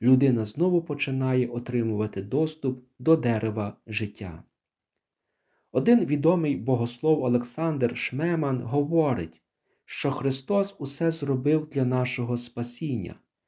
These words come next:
і до його діла неможливо нічого додати. Суть спасіння полягає у боговтіленні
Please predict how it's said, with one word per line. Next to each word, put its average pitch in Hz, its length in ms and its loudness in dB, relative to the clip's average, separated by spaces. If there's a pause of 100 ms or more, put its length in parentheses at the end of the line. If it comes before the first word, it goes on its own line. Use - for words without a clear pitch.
(320)
і 214 140 2
до 160 160 4
його 127 280 4
діла 156 540 0
неможливо 135 800 -2
нічого 120 640 -2
додати. 120 640 -2 (840)
Суть 233 280 0
спасіння 170 560 2
полягає 143 640 2
у - 160 -4
боговтіленні 120 1040 0